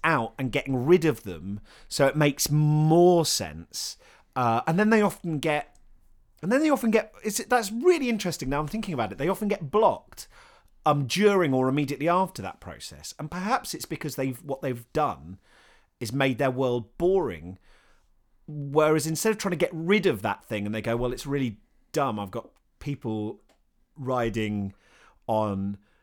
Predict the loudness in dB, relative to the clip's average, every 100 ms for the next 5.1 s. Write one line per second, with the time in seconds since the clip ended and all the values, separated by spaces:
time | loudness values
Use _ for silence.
0 | _ -12 -10 -10 -14 _ -20 _ _ -6
1 | -2 -2 -2 -4 -6 -8 -6 -8 -10 -16
2 | -12 -12 -4 -2 0 -2 -4 -4 0 2
3 | 0 -2 -6 -4 -6 -2 -2 -2 -2 -2
4 | -2 -4 -4 -2 -2 0 2 2 2 0
5 | -2